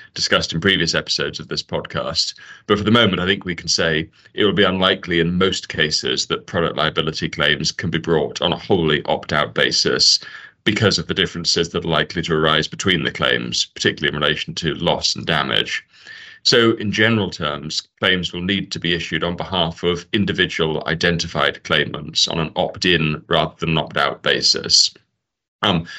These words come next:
the claims will then be managed by the courts, often by way of a group litigation order, or G L O,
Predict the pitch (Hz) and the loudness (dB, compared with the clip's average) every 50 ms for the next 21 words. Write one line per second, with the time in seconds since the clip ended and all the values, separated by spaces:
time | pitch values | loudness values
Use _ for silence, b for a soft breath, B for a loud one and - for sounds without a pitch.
0 | B - - 104 127 120 117 104 101 101 85 101 98 95 92 92 90 85 92 90 | B 0 2 4 4 4 4 4 2 2 2 2 2 2 2 0 0 0 0 2
1 | 90 90 87 80 - - 90 82 82 82 82 - - 90 71 67 64 - - - | 2 2 0 -2 -2 -2 -2 0 0 -2 -2 -2 0 0 2 0 -2 -2 0 0
2 | - - - 107 104 - - - - - 78 82 80 - - - 80 82 82 78 | 0 2 2 0 -2 -2 -4 -8 -6 -2 -2 -2 -2 -2 0 2 2 4 4 4
3 | 80 82 82 80 80 85 80 - 87 82 80 - 82 78 82 80 82 85 85 82 | 4 4 4 4 2 0 0 0 0 0 0 0 -2 -2 0 2 2 2 2 2
4 | - - 82 76 73 69 67 69 67 67 69 - - - - 76 73 73 - - | 0 -2 -2 -2 -2 -2 0 0 0 0 0 -2 -4 -4 -2 -2 -2 -4 -6 -4
5 | - 85 80 76 71 71 78 76 73 69 64 64 - | -2 0 0 2 2 2 2 2 2 2 2 0 -4